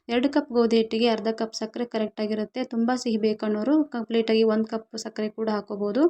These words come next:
ಇಲ್ಲಿ ನಾನು ನಾಲ್ಕು ಟೇಬಲ್ ಸ್ಪೂನ್ ಆಗುವಷ್ಟು ತುಪ್ಪನ ತಗೊಂಡಿದ್ದೀನಿ. ತುಪ್ಪದ ಬದಲಾಗಿ ಎಣ್ಣೆ ಕೂಡ ಬಳಸ್ಬೋದು. ಇವಾಗ ಚೆನ್ನಾಗಿ ತುಪ್ಪನ ಈ ರೀತಿ ಚೆನ್ನಾಗಿ ಬಿಸಿ ಮಾಡ್ಕೊಂಡು, ಈ ರೀತಿ ಹಿಟ್ ಮೇಲೆ ಹಾಕಿದಾಗ ಈ ರೀತಿ ನೊರೆ ನೊರೆ ಬರ್ಬೇಕು.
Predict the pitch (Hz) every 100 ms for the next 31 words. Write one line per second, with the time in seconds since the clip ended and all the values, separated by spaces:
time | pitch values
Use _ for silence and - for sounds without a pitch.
0 | - - - 254 269 254 262 240 226 240
1 | - 226 226 - 226 220 214 208 240 240
2 | 220 - 214 214 208 214 208 202 240 277
3 | 240 - 262 240 226 220 220 - 208 214
4 | 214 226 208 202 214 - 214 208 311 -
5 | _ _ _ _ 262 240 247 262 240 226
6 | 247 254 247 226 226 226 214 220 226 226
7 | 220 233 226 214 220 226 220 - 214 226
8 | 226 220 247 214 - 262 254 220 214 214
9 | 226 226 220 240 226 220 226 226 226 220
10 | 214 214 208